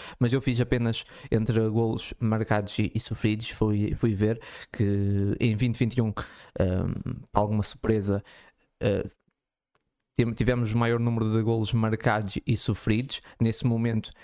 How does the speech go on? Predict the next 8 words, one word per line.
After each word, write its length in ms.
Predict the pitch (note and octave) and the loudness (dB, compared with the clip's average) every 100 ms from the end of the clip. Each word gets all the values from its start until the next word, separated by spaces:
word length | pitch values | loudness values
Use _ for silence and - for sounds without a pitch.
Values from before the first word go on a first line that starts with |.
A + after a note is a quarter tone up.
| - | -4
em, 360 | G#2+ A2 A2 A2 | 0 2 2 2
eh, 640 | G#2+ G#2 G#2 G#2 G2+ - | 2 2 0 0 0 0
vinte 240 | G2+ A2 A2 | 0 2 2
e 60 | |
três 200 | G#2+ A2 | 0 0
vinte 140 | A2 A2 | 0 0
e 60 | |
quatro, 280 | - A2 - | 2 0 -2